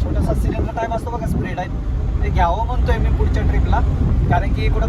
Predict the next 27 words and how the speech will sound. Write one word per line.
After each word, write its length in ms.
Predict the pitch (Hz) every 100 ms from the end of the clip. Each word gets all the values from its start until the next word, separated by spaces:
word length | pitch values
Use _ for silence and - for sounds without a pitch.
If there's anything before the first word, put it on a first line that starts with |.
| -
थांबलो 240 | 180 180
वगैरे 200 | 190 190
असं 160 | 196 202
अशा 240 | 190 185
ठिकाणी 280 | - 190 190
तर 40 |
कॉफी 360 | 190 180 170 -
वगैरे, 400 | 185 185 185 -
चहा 260 | 175 -
वगैरे 240 | 175 - -
स्वतःची 360 | - - -
स्वतः 280 | - - -
बनवून. 440 | - - - - - - -
कारण 280 | 175 208 -
ह्या 160 | 196
ट्रिपमध्ये 460 | 220 240 - 247 240
मला 160 | 240 240
जो 240 | 240 240
चहा 260 | - - -
भेटलाय 340 | - - 233
ना, 160 | - - - - - -
लय 160 | 156 -
बाकवास 380 | - - - -
चहा 140 | -
भेटला 260 | - - 165
इकडं 280 | - -
ओडिसाला, 360 | 165 - 156 139